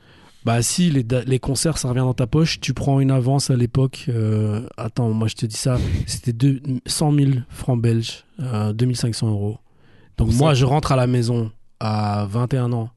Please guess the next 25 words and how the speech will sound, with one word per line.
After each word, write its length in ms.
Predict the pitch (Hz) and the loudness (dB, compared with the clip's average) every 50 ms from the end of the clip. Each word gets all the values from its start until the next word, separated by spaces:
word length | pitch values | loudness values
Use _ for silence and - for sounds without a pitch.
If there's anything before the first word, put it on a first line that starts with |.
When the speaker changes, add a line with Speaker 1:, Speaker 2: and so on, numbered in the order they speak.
| _ _ _ _ - | _ _ _ _ -8
Speaker 1:
avec 260 | 117 104 104 107 101 | -6 -6 -6 -6 -4
deux 100 | 104 113 | -4 -4
mille 120 | 113 110 104 | -4 -6 -6
cinq 180 | - 107 101 | -6 -8 -6
cents 140 | - 110 104 | -6 -6 -6
euros. 340 | 101 98 117 135 156 170 - - _ _ _ _ _ _ | -4 -2 0 0 0 -2 -4 -8 _ _ _ _ _ _
Je 140 | - - - | -12 -12 -8
dis 160 | 107 113 117 | -4 -2 -2
à 60 | 107 101 | -2 -2
mon 140 | 101 98 | -4 -2
père, « 440 | - - 127 139 156 170 - - - - - - | 0 0 2 2 0 -4 -6 -10 -14 -20 -20 -16
Je 100 | - - - | -14 -14 -8
t'ai 140 | - - 101 | -6 -6 -4
déclassé. » 680 | 98 107 104 - 170 175 160 - - 131 127 131 151 - _ _ _ _ _ | -4 -4 -4 -2 -2 -2 -2 -2 -4 -4 -6 -6 -8 -12 _ _ _ _ _
Tu 120 | - - 120 | -8 -4 -2
vois, 180 | 120 - 151 | -2 0 -2
tu, 460 | - - - 117 107 107 107 104 110 - - - - | -2 -4 -4 -2 -2 -2 -2 -2 -4 -8 -14 -16 -14
Speaker 2:
<laughs> 200 | - - - - | -14 -14 -12 -12
Speaker 1:
je 80 | - - | -12 -6
te 120 | - 120 | -4 -2
fais 180 | 107 - - 127 | 0 0 0 0
deux 140 | 117 147 147 | 2 0 0
fois 160 | - 180 175 | 0 0 -2
ton 140 | - - 175 | -2 -2 -2
salaire. 560 | - 190 175 165 160 165 170 160 - - | 0 0 2 2 2 2 0 -2 -4 -10